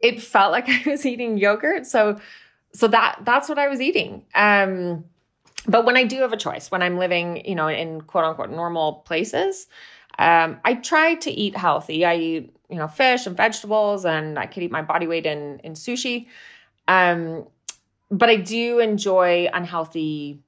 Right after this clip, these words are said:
treats. When I started running, you know, thirteen years ago, I think I was, um, too strict about my diet. I, I was too restrictive. And I think a lot of women also fall into this. And that led to a lot of injuries. It led to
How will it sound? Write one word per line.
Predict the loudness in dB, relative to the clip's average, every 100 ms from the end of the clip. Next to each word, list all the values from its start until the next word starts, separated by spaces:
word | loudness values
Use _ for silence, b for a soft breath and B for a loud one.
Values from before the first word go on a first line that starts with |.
| _ _
treats. | -2 0 0 -2 -14 -20 B B B B _
When | 2 2
I | 2
started | -4 0 4 4 2 0
running, | -2 -2 -4 -8 -12 -16 _ -6
you | -2
know, | -2
thirteen | -2 -4 -2 -6 -4
years | -2 -2 -2
ago, | -2 2 2 0 -2
I | -4
think | -4 -2
I | 0
was, | 2 2 2 0 -2 -12 -14 _ _
um, | 0 0 -4
too | -6 -4 -6
strict | -2 0 0 -2
about | 0 0 0
my | -4
diet. | -2 0 0 0
I, | 0 -2 -4 _
I | -2
was | -2 -6
too | -8 -6
restrictive. | -6 -2 -4 -2 -4 -4 -6
And | -2
I | -4
think | -4 -8
a | -4
lot | 0 0
of | 0
women | -4 -6 -6
also | -8 -8 -10
fall | -4 -2 -2
into | -6 -6
this. | -6 -6 -8 B B B 0
And |
that | 2 4
led | 2 0
to | -4
a |
lot | 0 0
of | 0
injuries. | -2 -2 -4 -6 -6
It | -4 -2
led | 0 -2 -4
to | -4 -2 -2 -4